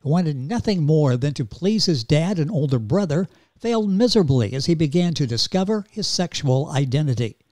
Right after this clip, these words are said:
Live through Jaden's story in The Shadow of the Rainbow as he struggles to understand the ramifications of his father's haunted past and continues to forge on in his quest for the rainbow. Randa is a retired high school teacher of forty-three years.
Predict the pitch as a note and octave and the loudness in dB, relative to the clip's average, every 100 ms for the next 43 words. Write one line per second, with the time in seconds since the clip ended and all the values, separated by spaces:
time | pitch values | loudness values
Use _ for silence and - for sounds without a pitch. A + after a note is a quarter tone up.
0 | _ _ _ C#3+ B2+ E3+ - D#3 C3 E3 | _ _ _ 0 2 2 2 0 2 2
1 | F3 D#3+ C3+ - D#3 E3+ G#3 F3+ D3+ C3 | 2 0 -2 0 2 2 2 0 -2 -4
2 | - F3+ G3 G3 D#3 C#3 B2+ G#3+ D3 G2 | -2 0 2 2 0 0 2 2 2 0
3 | C#3 - _ - G3+ A3+ - - A#3+ F#3+ | -2 -6 _ -8 -4 -2 -4 0 0 2
4 | E3 - F3+ F#3 F3 - F#3 F#3+ E3 D#3+ | -2 0 0 0 0 0 0 0 -2 -2
5 | E3+ F#3 D#3+ F#3 - A3+ G#3 D3+ B2+ A#2+ | -2 -4 -6 -8 -2 0 0 0 -2 -2
6 | B2 - E3 F3 D3+ - C#3+ A2+ - F3+ | -4 -2 0 0 0 -2 0 0 -2 -2
7 | G#3+ A3 - - _ _ - D#3 C#3 A#2+ | 0 0 -2 -10 _ _ -8 -2 -2 0
8 | A3 G#3 G#3 - E3+ - F3+ F3+ G3 G#3 | 0 2 0 -2 -4 0 2 2 0 2
9 | D#3+ D#3+ G3 D#3+ C#3 B2 - - F3+ G#3 | 2 0 -2 -4 -4 -4 -6 -2 0 0
10 | - - _ _ G3 F#3+ E3+ E3+ D3+ A#2+ | -2 -8 _ _ -4 -2 0 0 0 0
11 | G2 - _ _ _ _ - B2+ A#2+ E3 | -2 -10 _ _ _ _ 0 2 4 2
12 | G3 C3+ B2 A#2 - D#3+ E3 C3 F#3 G3 | 2 0 0 -2 0 0 0 -2 -2 -2
13 | - F3+ D#3 E3 E3+ - G3 A3+ - F3 | 0 0 2 0 0 0 -2 -2 0 0
14 | G3+ F#3+ D#3+ E3+ D#3 B2 G#2+ B2 G#3+ | 0 0 -2 -2 0 2 0 0 -4